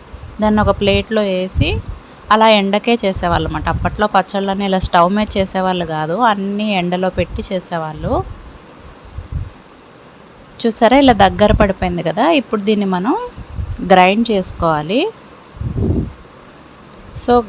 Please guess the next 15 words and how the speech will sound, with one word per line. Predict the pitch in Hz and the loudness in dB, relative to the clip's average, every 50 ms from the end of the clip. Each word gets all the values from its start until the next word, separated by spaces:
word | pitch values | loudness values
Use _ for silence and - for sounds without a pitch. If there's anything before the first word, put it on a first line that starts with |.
| 185 208 | 4 4
గ్రైండ్ | 196 202 202 208 220 220 - 240 | 6 6 4 2 0 -2 -2 -2
చేయడానికి | 226 214 208 208 202 202 202 196 190 - 233 226 | 0 0 2 2 0 0 -2 -4 -2 2 2 2
అది | 214 233 285 359 427 466 - - - - - - - - - - - - - | 2 2 0 0 -2 -4 -6 -12 -16 -18 -20 -20 -20 -20 -20 -20 -14 -6 0
చల్లారనివ్వాలి. | 226 196 185 185 190 196 202 208 208 196 196 180 165 165 165 156 151 156 208 269 359 440 427 - - - - - - - | 2 2 4 4 4 4 4 4 2 0 -2 -4 -2 0 -2 0 -2 -2 -4 -4 -4 -4 -8 -16 -20 -20 -20 -20 -14 -2
చల్లారిన | - 202 185 180 185 190 196 202 196 190 196 190 | 0 0 2 4 4 4 4 2 2 -2 0 0
తర్వాత | 190 180 175 170 170 - 175 170 | 2 2 2 2 0 -2 -4 -6
మనం | 165 165 175 208 240 233 | -4 -4 -2 0 0 2
ఈ | 220 202 180 | 2 2 2
అల్లము, | 170 165 165 170 170 175 180 180 175 - | 2 2 0 -2 -2 -2 -2 -4 -4 -6
చింతపండు | - 185 185 170 208 - - 175 170 175 175 175 175 175 | -6 -8 -6 -6 -8 -4 -4 -4 -2 -2 -2 0 0 0
అవన్నీ | 175 170 165 165 170 190 254 359 370 269 | 0 0 -2 -4 -4 -4 -4 -2 0 2
గ్రైండ్ | 214 190 170 160 156 165 - | 4 4 4 4 0 -2 -4
చేసుకుందాము. | 170 160 - - - - 160 165 151 151 147 160 190 240 302 381 392 - - - - - - - - - - - - - - - - - - - - - - - - - - - - - - - - - - - | -4 -6 -6 -8 -10 -10 -10 -8 -8 -8 -8 -4 0 0 0 0 -2 -8 -16 -20 -20 -20 -20 -20 -20 -18 -18 -18 -20 -20 -20 -20 -20 -20 -20 -20 -20 -20 -20 -20 -20 -20 -20 -20 -20 -20 -20 -20 -20 -16 -6 -2
గ్రైండ్ | 202 202 202 208 220 247 - | 0 2 2 2 2 2 0
చేసుకోవడానికి | 233 226 220 - - 214 208 208 208 214 214 | 0 -2 -4 -2 -4 0 0 0 0 0 0